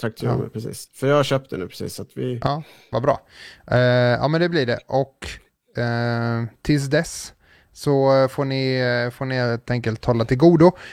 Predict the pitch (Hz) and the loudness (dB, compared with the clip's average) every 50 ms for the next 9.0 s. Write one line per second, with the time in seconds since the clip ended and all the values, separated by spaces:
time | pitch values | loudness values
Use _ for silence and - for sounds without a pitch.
0 | - - - 139 156 151 143 135 135 131 127 139 135 135 135 135 135 135 135 131 | -18 -6 -2 0 0 2 2 0 -2 -2 -2 0 2 2 4 4 4 2 2 2
1 | 131 131 131 135 127 - - - - 143 139 131 135 131 123 113 - 120 120 - | 2 2 0 -2 -4 -6 -12 -8 -4 -4 -2 -2 -2 -2 -4 -4 -4 -4 -6 -4
2 | - 120 113 - - 127 123 117 113 - - - - 120 117 113 117 117 113 110 | -4 -6 -6 -4 -4 -4 -4 -4 -4 -8 -10 -6 -4 -2 0 0 0 0 0 -2
3 | 117 - - 120 123 123 117 113 113 113 113 110 - - 117 - - 147 - - | -4 -2 -4 -2 0 2 0 2 0 0 -4 -6 -4 -6 -6 -4 -4 -6 -6 -6
4 | - - - - 190 202 202 - - 196 196 214 185 135 120 - - - 123 123 | -6 -6 -4 -4 -4 -4 -4 -4 -6 -4 -2 -2 0 0 -2 -4 -6 -8 -8 -6
5 | 123 120 - - - - - - - - 123 113 113 113 113 117 107 107 113 117 | -6 -8 -10 -8 -8 -8 -8 -8 -6 -4 -4 -2 0 0 -2 -2 -2 -2 -4 -4
6 | 110 113 120 117 113 110 110 110 - - 117 113 110 110 - - - 117 - - | -2 -2 0 0 0 0 -2 -4 -4 -2 0 0 0 0 -2 -2 0 0 0 0
7 | - - - - - - - - - - - - - - 117 117 139 131 120 - | 0 -2 -2 -2 -2 -2 -2 -2 -4 -4 -4 -4 -2 -2 0 0 0 -2 -4 -6
8 | - - - - - - - 127 131 131 135 135 131 131 131 131 131 131 131 127 | -10 -14 -20 -20 -18 -8 -2 0 0 2 2 2 2 2 2 2 2 2 2 0